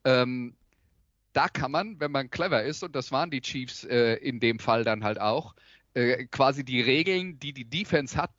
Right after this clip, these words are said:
gegen sie selber ausnutzen. Das ist übrigens was, wofür Kyle Shanahan extrem berühmt ist, dass er halt, äh, die gegnerischen Defenses so gut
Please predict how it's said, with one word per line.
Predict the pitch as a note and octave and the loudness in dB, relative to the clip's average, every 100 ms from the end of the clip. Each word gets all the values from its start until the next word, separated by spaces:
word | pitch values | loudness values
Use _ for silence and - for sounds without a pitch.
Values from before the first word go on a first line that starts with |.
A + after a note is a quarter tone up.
| - | -2
gegen | C#3+ D3+ | -2 -2
sie | C3+ D3 | -6 0
selber | C#3 E3 E3+ | 0 4 2
ausnutzen. | D3+ G#3+ B2+ A#2 - F#3+ A3 _ _ _ - | 2 -4 -8 -10 -10 -14 -16 _ _ _ -10
Das | A2 C3+ | -8 -8
ist | B2 | -8
übrigens | C#3 C3 A#2+ | 0 0 2
was, | B2 B2 B2+ A#2 | 2 2 -2 -6
wofür | A#2+ - B2 | -4 0 0
Kyle | A2 A#2 A2 | 2 0 0
Shanahan | D3+ D#3 A#2 G#2+ | 0 0 0 -2
extrem | G#2 - A2 G#2+ | -6 -4 -4 -2
berühmt | G#2+ A#2+ A2+ | -4 -4 -2
ist, | B2+ D3+ - | -4 -4 -2
dass | G#2 | 0
er | A#2+ G#2 | 2 2
halt, | G#2+ G#2+ - | 2 0 -4
äh, | A#2+ A2 G#2+ A2 | 0 2 2 0
die | A2 A2+ G#2+ | -6 -8 0
gegnerischen | B2 B2 A#2 A#2 A#2 | 0 2 -2 -2 -4
Defenses | C3 - B2+ B2 - | -2 0 -2 -4 -6
so | C3+ | -6
gut | C3 | -6